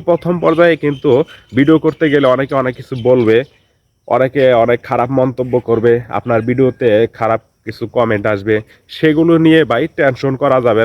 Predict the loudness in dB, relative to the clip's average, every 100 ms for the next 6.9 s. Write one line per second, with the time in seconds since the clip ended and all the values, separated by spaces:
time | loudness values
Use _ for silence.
0 | 0 -2 -6 -6 -4 -2 -2 -6 _ _
1 | _ _ _ -6 -4 -4 -2 -2 -2 -4
2 | -6 _ _ _ _ _ _ _ -6 -6
3 | -4 -4 -4 -6 -8 -6 -6 -8 -14 _
4 | _ _ _ _ _ _ -4 -2 -2 -4
5 | -4 -2 -2 0 -2 -4 -12 -20 _ _
6 | _ _ -4 -2 0 0 0 -2